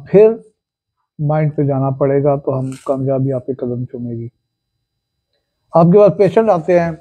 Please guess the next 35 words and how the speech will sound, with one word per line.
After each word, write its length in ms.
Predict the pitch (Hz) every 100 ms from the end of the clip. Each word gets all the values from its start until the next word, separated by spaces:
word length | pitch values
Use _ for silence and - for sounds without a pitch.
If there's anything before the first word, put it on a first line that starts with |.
| _ _ _ _ _ 196
क्लेडियम 360 | 196 190 190
का 100 | 165 170
होगा, 520 | 160 156 160 151 151 _ _ _ _ _ -
एग्नस 340 | 180 185 175
कास्टस 400 | 190 151 - 160
का 100 | -
होगा, 340 | 160 151 156 147
lyco 460 | 147 165 165 180
का 140 | 165 160
होगा, 340 | 147 151 147
अगर 220 | 151 165
तो 120 | 160 160
वो 100 | 151
symptom 360 | - 147 151 147
मिल 160 | 147
रही 180 | 156 156
तो 80 | 147
आप 100 | 139
दे 180 | 135 160
दें, 140 | 160 156 - _ _ _ -
नहीं 300 | 143 156 156
तो 100 | 156
बराए 260 | 139 156 165
मेहरबानी 440 | 151 139 139 143
repository 440 | 139 131 127 - 127
खोल 220 | - 120
लें। 180 | 110 107 _ _ _ _ _ _ _ _ _ _ _ _ _ -
उसकी 300 | 175 - 196
कोई 160 | 170 156
unique 320 | 156 156 156
symptom 340 | 160 143 156
मिलेगी, 360 | 147 139 143 143
mind 220 | 135 139
symptom 280 | 131 _ 143
मिलेगी, 440 | 139 135 143 139